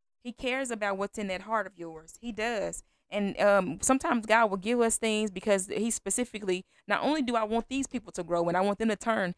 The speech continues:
but I also wanna work on you and your heart. So I, we, it's gonna be a double assignment for, for me.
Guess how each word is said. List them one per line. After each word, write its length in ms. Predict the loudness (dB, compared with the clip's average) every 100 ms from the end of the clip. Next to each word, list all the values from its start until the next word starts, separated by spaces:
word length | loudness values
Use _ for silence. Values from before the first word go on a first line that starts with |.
| -12 _
but 160 | 0 2
I 80 |
also 360 | 4 2 2 0
wanna 220 | 0 0
work 260 | 2 2 2
on 120 | -2
you 160 | -2 -4
and 120 | 0
your 100 | -2
heart. 360 | 0 -4 -4 -14 _ _ _ _ _ _ _ _ _ _ _
So 200 | 0 2
I, 220 | 2 -2
we, 240 | -4 -6 -4
it's 120 | 0
gonna 160 | 0
be 100 | 0
a 60 | -2
double 400 | 4 4 4 0
assignment 420 | 0 -2 -4 -4
for, 160 | -4 -4
for 160 | -2
me. 300 | -4 -4 -8